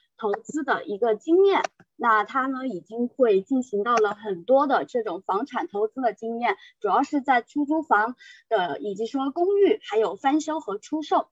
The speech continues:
也是我们的电子工程硕士和工商管理硕士。那接下来我就会邀请他来给我们进行今天关于找 deal 课程的一个分享。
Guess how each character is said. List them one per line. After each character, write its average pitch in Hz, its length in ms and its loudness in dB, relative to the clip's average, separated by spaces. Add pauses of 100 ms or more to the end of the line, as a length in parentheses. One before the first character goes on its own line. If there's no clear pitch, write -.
也 196 160 -6
是 - 320 0 (200)
我 196 100 -8
们 185 260 0
的 202 300 0
电 320 340 4
子 - 200 -20
工 262 200 -2
程 208 220 -8
硕 262 220 -6
士 240 180 -10
和 202 160 -10
工 320 220 -4
商 330 240 -6
管 208 260 0
理 254 160 2
硕 240 240 -4
士。 - 240 -4 (240)
那 262 140 -2
接 285 180 -4
下 294 220 2
来 190 260 0 (260)
我 185 140 -6
就 247 100 -4
会 247 160 -4
邀 294 180 4
请 - 320 -14
他 240 220 -2
来 214 160 -6
给 220 160 2
我 214 140 2
们 190 200 -4
进 277 180 0
行 214 240 -6
今 302 200 2
天 302 240 0
关 294 180 0
于 214 140 -4
找 - 220 -8
deal 302 340 -4
课 240 180 -10
程 202 180 -12
的 202 100 -8
一 202 40 -6
个 220 160 -4
分 302 220 -2
享。 302 220 -4